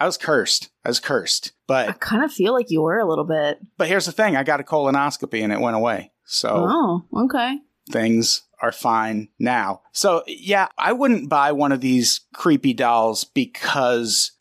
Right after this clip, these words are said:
Speaker 1: I feel like there would be ocean ghosts. And of all the things we don't know about the ocean, we sure as shit don't know what kind of ghosts are down there.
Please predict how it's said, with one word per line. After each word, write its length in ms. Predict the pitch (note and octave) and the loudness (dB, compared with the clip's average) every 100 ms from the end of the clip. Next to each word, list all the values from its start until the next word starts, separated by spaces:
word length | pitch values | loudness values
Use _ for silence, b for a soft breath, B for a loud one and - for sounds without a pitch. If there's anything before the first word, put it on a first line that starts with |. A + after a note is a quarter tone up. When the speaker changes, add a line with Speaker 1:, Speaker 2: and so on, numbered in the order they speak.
| - | -6
Speaker 1:
I 120 | C3+ | -6
feel 260 | - F3 F3+ | -2 0 2
like 200 | D3+ C#3+ | 2 2
there 120 | D3+ | 0
would 120 | B2+ | 0
be 180 | A2 G#2 - | -4 -4 0
ocean 400 | D3+ - A#2+ G#2 | 0 0 -2 0
ghosts. 580 | F#2+ D#2 - - - - | -2 -2 -2 -2 -4 -4
And 180 | C3+ A#2+ | -2 0
of 160 | C#3 C3+ | 0 2
all 200 | F#3 F#3 | 2 2
the 80 | |
things 360 | D3+ D#3 C#3 - | -2 0 2 2
we 140 | C3 C#3+ | 2 2
don't 280 | C#3 B2+ | 2 0
know 180 | B2+ C3 | 0 2
about 260 | A2 A#2 G2+ | 2 -2 -2
the 120 | A#2 | 0
ocean, 320 | B2 A2+ G#2 | 0 0 -2
we 100 | G2+ | -2
sure 340 | - - D#3+ C#3 | 0 2 2 2
as 100 | A2 | 2
shit 280 | - G#2 | 0 0
don't 220 | - A2+ G#2 | -2 -4 -2
know 60 | |
what 120 | G#2 | -4
kind 180 | - A2+ | -4 -6
of 100 | G#2 | -4
ghosts 420 | A2+ G#2+ - - | -2 -2 -2 -4
are 40 | G2 | -4
down 340 | G#2 F2+ F#2 | -4 -6 -6
there. 280 | F#2+ - | -6 -6